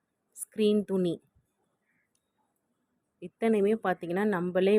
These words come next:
ஓனா ரெடி பண்ணிக்கலாம், ஸ்டிச் பண்ணிக்கலாம். ஃப்ரெண்ட்ஸ், ஃபஸ்ட்டு நீங்க ப்ராக்டிஸ் பண்றப்போ நம்மளுடைய ரேஷன் சாரி, கிளாத் இந்த மாதிரி, இல்ல வீட்ல நம்மளே யூஸ் பண்ணாத கிளாத்ஸ் இருக்கு இல்லையா,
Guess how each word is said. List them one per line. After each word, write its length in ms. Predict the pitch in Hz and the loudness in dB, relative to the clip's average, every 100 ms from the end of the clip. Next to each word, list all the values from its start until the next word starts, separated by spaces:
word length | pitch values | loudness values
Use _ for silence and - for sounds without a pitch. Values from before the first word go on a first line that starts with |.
| 190 | 2
ஓனா 260 | 175 185 202 | 0 0 -2
ரெடி 220 | 175 175 | -2 -4
பண்ணிக்கலாம், 460 | 180 170 160 180 233 | -6 -8 -6 -8 -8
ஸ்டிச் 260 | 180 - | -12 -14
பண்ணிக்கலாம். 480 | - 175 160 151 202 359 _ _ _ _ | -10 -8 -8 -8 -8 -10 _ _ _ _
ஃப்ரெண்ட்ஸ், 340 | - 196 240 | -4 -4 -4
ஃபஸ்ட்டு 420 | - 170 175 - 240 | -8 -10 -10 -6 0
நீங்க 260 | 202 170 196 | 0 0 -4
ப்ராக்டிஸ் 420 | - 170 180 214 - | -6 -8 -8 -12 -8
பண்றப்போ 520 | 185 165 151 - 202 294 _ _ _ - | -8 -6 -8 -6 -4 -4 _ _ _ -10
நம்மளுடைய 460 | 185 190 180 190 208 180 | -4 0 0 2 2 0
ரேஷன் 480 | 170 196 208 214 202 | 0 -2 -4 -8 -8
சாரி, 460 | 196 170 175 180 190 | -6 -4 -2 -4 -6
கிளாத் 400 | 190 175 175 180 | -4 -2 -2 -4
இந்த 160 | 175 | -4
மாதிரி, 340 | 175 170 165 170 - _ _ - | -2 -4 -4 -6 -8 _ _ -8
இல்ல 120 | 185 | -6
வீட்ல 300 | 175 202 208 | -4 -6 -4
நம்மளே 420 | 190 170 175 190 208 | -4 -2 0 2 2
யூஸ் 240 | 190 190 | 0 -6
பண்ணாத 360 | - 175 170 160 254 392 _ _ _ _ _ _ _ _ _ - | -6 -6 -4 -4 -4 -6 _ _ _ _ _ _ _ _ _ -4
கிளாத்ஸ் 320 | 190 190 - | -2 -2 -2
இருக்கு 240 | 190 - | -4 -2
இல்லையா, 260 | 170 156 165 | -4 -2 -2